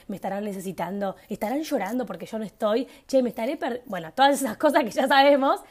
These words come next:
Eh, pero empecé a intentar no escucharla y a concentrarme en cómo yo me sentía. O sea, hacer foco en cómo yo me sentía, cómo me sentía pudiendo tener mis ratos y mi espacio.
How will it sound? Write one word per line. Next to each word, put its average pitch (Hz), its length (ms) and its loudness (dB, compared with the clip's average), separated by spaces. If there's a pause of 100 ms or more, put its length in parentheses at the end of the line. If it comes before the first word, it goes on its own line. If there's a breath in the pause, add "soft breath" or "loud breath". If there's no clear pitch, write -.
(260 loud breath)
Eh, 202 400 -4 (140)
pero 269 160 -2
empecé 294 260 -6
a 392 40 -6
intentar 339 380 -4
no 330 100 -4
escucharla 320 600 -4
y 285 60 -2
a 202 80 -8
concentrarme 220 500 -8
en 320 60 -6
cómo 311 160 -6
yo 349 120 -10
me 359 80 -8
sentía. 247 560 -2 (360 soft breath)
O - 20 -20
sea, - 140 -8
hacer 277 240 0
foco 311 280 0
en 269 100 -4
cómo 240 160 -6
yo 202 140 -8
me 190 60 -8
sentía, 165 520 -10
cómo 262 160 -4
me 277 100 0
sentía 208 360 -6
pudiendo 226 300 -6
tener 202 200 -10
mis 190 160 -12
ratos 269 380 -6
y 190 100 -12
mi 175 120 -10
espacio. 180 560 -2